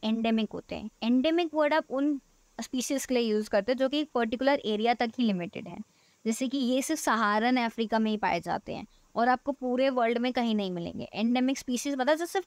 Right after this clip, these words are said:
एक पर्टिकुलर एरिया तक ही लिमिटेड है। इनकी ब्लैक कलर के होते हैं हल्के से और ये सबसे लंबे सांप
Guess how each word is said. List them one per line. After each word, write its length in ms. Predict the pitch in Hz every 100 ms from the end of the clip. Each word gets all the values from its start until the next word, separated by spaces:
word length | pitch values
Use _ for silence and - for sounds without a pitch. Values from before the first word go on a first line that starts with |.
| -
एक 100 | 269 -
पर्टिकुलर 540 | 240 226 240 262 330 _ -
एरिया 300 | 247 240 254
तक 160 | 247 233
ही 60 | 247
लिमिटेड 460 | 202 175 170 - 180
है। 140 | 175 202 _ - _ - _ _ _ _ _ _ _ _ _ _
इनकी 280 | 285 285 311
ब्लैक 240 | 262 247 -
कलर 220 | 277 262 226
के 120 | 285
होते 320 | 240 226 247
हैं 200 | 262 311
हल्के 300 | 226 220 247
से 240 | - 349 - -
और 180 | 233 277
ये 180 | 269 311
सबसे 300 | 262 - 294
लंबे 380 | 240 208 214
सांप 240 | 220 208